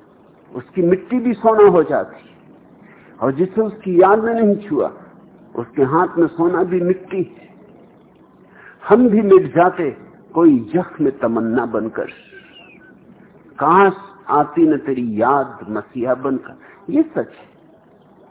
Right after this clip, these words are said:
ये शत प्रतिशत सच है। साधारण आदमी की जिंदगी और क्या है, एक नासूर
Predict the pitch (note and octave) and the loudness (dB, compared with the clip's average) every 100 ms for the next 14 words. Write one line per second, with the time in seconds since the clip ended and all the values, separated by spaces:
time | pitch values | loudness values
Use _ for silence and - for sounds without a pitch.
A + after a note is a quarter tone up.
0 | _ _ _ G3+ B3+ - - D3 D#3 - | _ _ _ -6 -6 -6 -8 -8 -10 -10
1 | F3+ - C4 - B3 - - - - - | -6 -4 -4 -4 -6 -8 -16 -12 -12 -16
2 | - - - _ _ _ - - _ _ | -20 -20 -20 _ _ _ -20 -20 _ _
3 | - - - - - - - - - - | -20 -20 -20 -20 -20 -20 -20 -20 -20 -20
4 | - - - - - - F#3 E3+ G#3 G#3+ | -20 -20 -20 -20 -20 -2 0 2 2 4
5 | A3+ C4 B3 C#4 F#3+ F#3 F3+ B3 A3 A#3+ | 6 6 4 -2 -2 -4 0 0 0 0
6 | A#3 A#3 A3+ - A#3+ C4+ - - - - | 0 0 -4 -4 -4 -4 -10 -14 -18 -20
7 | - - A#3 G3+ F#3+ G3 G3+ A#3+ G#3+ | -12 0 0 2 4 4 4 0 -4